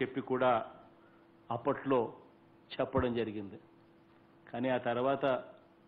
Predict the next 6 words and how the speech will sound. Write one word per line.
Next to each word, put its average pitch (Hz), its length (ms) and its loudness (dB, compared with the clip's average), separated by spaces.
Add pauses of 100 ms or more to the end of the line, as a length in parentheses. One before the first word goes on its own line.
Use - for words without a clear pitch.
(140)
ఉద్యోగాలు 131 600 2
లేవు, 143 420 4 (800)
నిరుద్యోగ 131 600 4
భృతి 131 340 2
లేదు. 123 300 -2 (1120)
ఆ, 110 200 -2